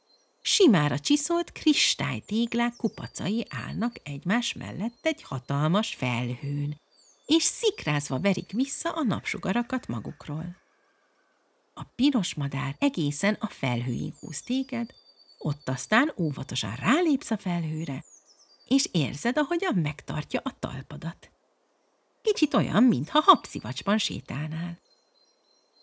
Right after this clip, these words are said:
Odahajolsz a kristálytéglahalmokhoz, és az egyik halom lábánál egy összehajtogatott papírlapot látsz meg. Mi lehet az? Szétbontod a papírlapot,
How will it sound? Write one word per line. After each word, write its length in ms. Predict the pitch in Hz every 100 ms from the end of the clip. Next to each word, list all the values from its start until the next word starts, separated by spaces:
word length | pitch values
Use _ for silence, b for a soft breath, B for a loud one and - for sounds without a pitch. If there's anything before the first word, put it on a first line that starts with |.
| _ _
Odahajolsz 760 | 143 139 127 - 143 175 269
a 60 | -
kristálytéglahalmokhoz, 1600 | - - - - 120 - 135 143 120 135 131 131 147 - 220 277 - _ _ _ _ _ -
és 140 | -
az 120 | 147
egyik 280 | 320 466 233
halom 420 | - 233 233 120
lábánál 800 | 135 160 143 - - - - 240 B B B
egy 160 | 175 -
összehajtogatott 1200 | 339 453 - - - 240 254 156 - 240 320 -
papírlapot 880 | - - - - 123 127 123 139 143
látsz 360 | 151 151 -
meg. 360 | - 160 165 - _ _ _ _ _ _ _
Mi 200 | - 523
lehet 340 | 131 - - - -
az? 240 | - - - - _ - - _ _ _ _ _ _ - _ - _
Szétbontod 680 | - 139 123 - 143 156 226
a 40 | 247
papírlapot, 840 | - - - - - - 285 -